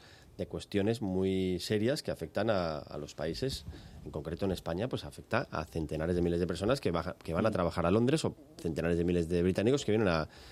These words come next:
Speaker 1: a vivir a España, amén de todo lo que tiene que ver con la libre circulación de capitales y de seres humanos entre los países de la, de la Unión Europea, los tratados comerciales, toda la legislación, en fin, es que es una cantidad de daños colaterales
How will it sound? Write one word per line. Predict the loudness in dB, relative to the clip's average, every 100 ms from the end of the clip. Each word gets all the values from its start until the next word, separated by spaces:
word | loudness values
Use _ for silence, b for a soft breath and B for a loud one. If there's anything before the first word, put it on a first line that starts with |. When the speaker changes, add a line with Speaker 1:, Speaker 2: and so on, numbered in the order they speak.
| B B -2
Speaker 1:
a | 2
vivir | 2
a | 0
España, | 0 0 0 -2
amén | -2 2 2
de | 2
todo | 2 2
lo | 2
que | 2
tiene | 2 2
que |
ver | 4 4
con | 4 4
la | 4
libre | 4 2
circulación | 0 0 0 0
de | 0
capitales | 0 0 2 2 2
y | 2
de | 2 2
seres | 0 2
humanos | 4 4 2
entre | 0 0 -4
los | -2
países | -2 -2
de | -2
la, | -2
de | 0
la | 2
Unión | 4
Europea, | 4 4 2
los | 2
tratados | 0 -2 -2 0
comerciales, | 2 2 4 2 4
toda | 4 4
la |
legislación, | 4 2 2 2 2 0 B B B
en | 0
fin, | 2 2
es |
que | 2
es | 2
una | 4
cantidad | 4 2 4 4 4 2 B B B B
de | 0 2 4
daños | 4 4 2
colaterales | 2 2 2 2 2 -2